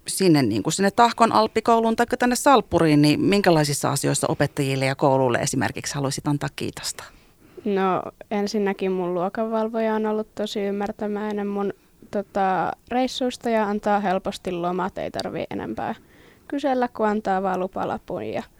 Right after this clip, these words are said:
Speaker 2: sitten mun valmentaja on kans hyvin tsempannut sitten niinku koulunkäyntiä, että huolehtii, että tulee läksyt tehtyä ja sitten samalla valmentaa sitä lajia.
Speaker 1: Hei, mitäs äiti tahtoisi sanoa koulusta ja opettajista?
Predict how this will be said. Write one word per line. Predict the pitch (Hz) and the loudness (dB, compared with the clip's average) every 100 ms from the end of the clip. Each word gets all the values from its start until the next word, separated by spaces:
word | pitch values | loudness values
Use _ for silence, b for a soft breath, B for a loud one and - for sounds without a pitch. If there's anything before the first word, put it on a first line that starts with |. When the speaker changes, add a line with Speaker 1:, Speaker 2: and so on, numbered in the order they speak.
| b b b | b b b
Speaker 2:
sitten | - - - 208 | -12 -10 -4 -2
mun | 226 | 0
valmentaja | 214 208 202 190 185 180 180 | 2 2 2 -2 -2 -2 -4
on | - | -4
kans | - - 220 | -6 -6 -6
hyvin | 214 208 208 | -8 -8 -8
tsempannut | - - 202 233 226 | -8 -8 -6 -8 -8
sitten | - - 196 202 | -10 -12 -8 -8
niinku | - - - - b b b - | -8 -8 -10 -10 b b b -4
koulunkäyntiä, | 240 233 226 226 220 214 208 208 | 0 2 0 0 0 -2 -2 -2
että | 202 214 | -2 -2
huolehtii, | 185 202 - 208 | -2 -4 -6 -8
että | - 208 | -6 -8
tulee | 196 196 - - | -6 -4 -6 -8
läksyt | 208 208 - - - | -10 -8 -10 -10 -12
tehtyä | 226 - - - - | -14 -12 -10 -8 -6
ja | 233 | -8
sitten | - - 220 | -12 -10 -6
samalla | 226 208 202 | -4 -2 -2
valmentaa | 208 - - 247 262 254 | -4 -6 -6 -8 -10 -10
sitä | - - - | -10 -12 -10
lajia. | 240 254 254 - _ _ _ - | -8 -10 -12 -16 _ _ _ -4
Speaker 1:
Hei, | 240 | 2
mitäs | 262 - 311 - | 2 2 2 2
äiti | 240 175 | 2 2
tahtoisi | 160 151 147 147 | 2 0 0 0
sanoa | 151 147 - | 2 0 0
koulusta | 143 - 151 - - | -2 0 -2 -4 -4
ja | - | -2
opettajista? | - - - 226 208 196 - | -2 -4 -8 -8 -6 -6 -8